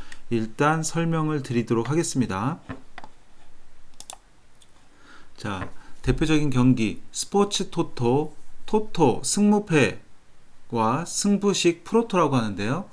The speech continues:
자, 토토 같은 경우는, 축구 승무패 같은 경우는 축구 열네 경기 결과를 맞추는 게임입니다.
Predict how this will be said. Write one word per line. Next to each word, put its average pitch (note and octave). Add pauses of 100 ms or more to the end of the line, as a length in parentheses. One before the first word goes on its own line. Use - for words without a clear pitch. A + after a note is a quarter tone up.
(300)
자, -
토토 A3+
같은 F#3
경우는, B2+ (100)
축구 -
승무패 E3+
같은 A#2+
경우는 G#2 (460)
축구 F#3+
열네 B2+
경기 D3+
결과를 A#2
맞추는 D#3+ (260)
게임입니다. A2+